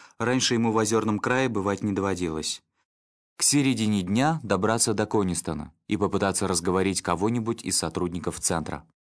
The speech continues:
Другой журналист, возможно, связался бы по телефону с директором центра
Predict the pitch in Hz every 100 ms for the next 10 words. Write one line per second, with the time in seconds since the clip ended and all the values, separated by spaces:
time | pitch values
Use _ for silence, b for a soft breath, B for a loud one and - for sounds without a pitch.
0 | _ _ _ _ _ 110 123 131 113 117
1 | 127 131 165 - 104 101 98 87 90 -
2 | 101 143 147 131 135 131 139 139 156 104
3 | 90 98 92 98 92 90 98 80 85